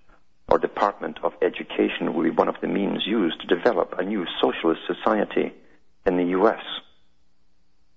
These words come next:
And then there's another one, The New World Order by F S Marvin, describes the League of Nations, which is a precursor to the United Nations, as a first attempt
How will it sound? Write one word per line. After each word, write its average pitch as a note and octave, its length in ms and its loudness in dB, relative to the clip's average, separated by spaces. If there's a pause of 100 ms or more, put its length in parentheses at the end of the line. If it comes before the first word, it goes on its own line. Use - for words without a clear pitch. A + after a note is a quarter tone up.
(540)
And - 600 -8
then F2+ 60 6
there's E2 120 2
another G2 200 4
one, F2 240 0
The F2+ 80 -2
New F#2+ 220 0
World G2 360 4
Order E2 420 0
by D#2+ 300 -2
F E2 160 0 (120)
S D#2 120 0 (100)
Marvin, F#2+ 520 0 (520)
describes E2+ 460 0
the E2+ 60 2
League G#2 280 2
of F#2+ 140 0
Nations, E2 540 -2
which - 140 -6
is - 80 -10
a - 40 0
precursor - 560 0
to - 180 -12
the - 60 -6
United D#2+ 320 0
Nations, E2 400 -4 (560)
as - 100 0
a - 180 0
first - 220 2
attempt - 500 -2